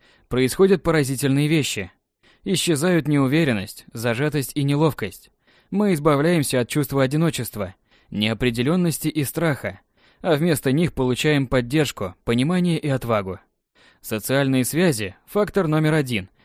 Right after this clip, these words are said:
для улучшения физического здоровья – психического состояния и результативности на работе. Другими словами,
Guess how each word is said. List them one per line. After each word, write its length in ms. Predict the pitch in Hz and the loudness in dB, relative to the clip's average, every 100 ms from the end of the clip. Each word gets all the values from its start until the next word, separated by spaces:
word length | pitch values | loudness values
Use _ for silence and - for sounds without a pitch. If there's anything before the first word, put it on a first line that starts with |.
| _ | _
для 200 | 110 117 | -4 -2
улучшения 460 | 123 120 143 123 120 | -2 0 0 2 0
физического 580 | 135 123 135 - 127 | -2 -4 -6 -2 -4
здоровья – 500 | 127 156 139 104 90 _ _ _ _ - - | 0 2 2 0 -8 _ _ _ _ -20 -16
психического 720 | - 113 151 143 135 139 127 | -6 -6 -4 -4 -4 -2 -2
состояния 720 | 131 117 123 156 170 113 92 - _ _ | -2 -2 -2 0 2 0 -2 -10 _ _
и 120 | - 208 | -4 2
результативности 800 | 185 160 143 120 160 175 - 139 | 4 4 2 0 0 0 0 0
на 120 | 127 | 0
работе. 500 | 117 104 101 92 - _ _ _ _ - | 0 0 -4 -8 -14 _ _ _ _ -12
Другими 480 | 98 107 107 135 127 | -6 -4 -2 0 0
словами, 580 | 127 120 165 139 95 | 0 0 2 0 -2